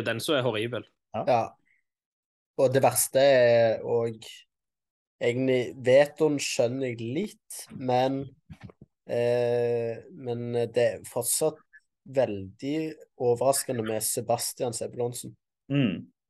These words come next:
Speaker 3: Det synes jeg ennå skurrer veldig mye. Det gir ikke mening.
Speaker 1: Det har de jo vært veldig fornøyd med veldig mange, da, så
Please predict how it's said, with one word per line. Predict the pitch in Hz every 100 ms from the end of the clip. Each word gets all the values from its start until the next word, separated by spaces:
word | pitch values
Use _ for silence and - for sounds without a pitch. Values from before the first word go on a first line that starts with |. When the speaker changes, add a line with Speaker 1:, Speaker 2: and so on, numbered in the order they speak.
| _
Speaker 3:
Det | 123
synes | 120 147
jeg | 160 - -
ennå | 127 98 104
skurrer | 123 - - 131 117 - 107
veldig | 123 107 90 92 110
mye. | 98 - - _ _ _ _
Det | 113
gir | 110
ikke | 107 139
mening. | 101 98 120 - _
Speaker 1:
Det | - 147
har | 160
de | 151
jo | 139 127
vært | 127 127 127
veldig | 117 110
fornøyd | 113 117 127
med | 143 123
veldig | 117 110
mange, | 113 107 110
da, | 143 107
så | - 123 113 110 107 107